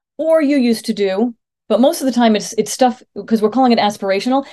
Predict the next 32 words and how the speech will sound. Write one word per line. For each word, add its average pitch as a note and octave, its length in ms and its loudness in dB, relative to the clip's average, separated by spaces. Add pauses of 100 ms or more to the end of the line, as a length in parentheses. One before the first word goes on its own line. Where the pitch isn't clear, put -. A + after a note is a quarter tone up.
(140)
It's B3 160 -2
the C#4 100 0
stuff C#4+ 320 -2
that B3 160 0
you, A3 300 0 (180)
you A3 140 4
bought A#3 260 4
it A#3+ 100 0
because A3+ 300 0
you G#3 120 2
wanted G3 400 0
to - 80 -6
do D#3 180 -2
it. D#3 80 0
"I E3+ 100 4
wanted G#3+ 460 2
to G#3+ 120 0
learn G3 200 2
another F3+ 240 0
language. D#3+ 420 -2
I E3 120 0
wanted G3 500 0
to F3+ 360 -6 (380)
learn G3+ 280 2
how F#3+ 160 -2
to F3+ 80 -4
knit." E3+ 340 -6 (1040)
You G#3+ 120 -2
know, D#3+ 240 -6 (200)
and G#3 220 -2
you A3+ 80 4
bought A3 320 -2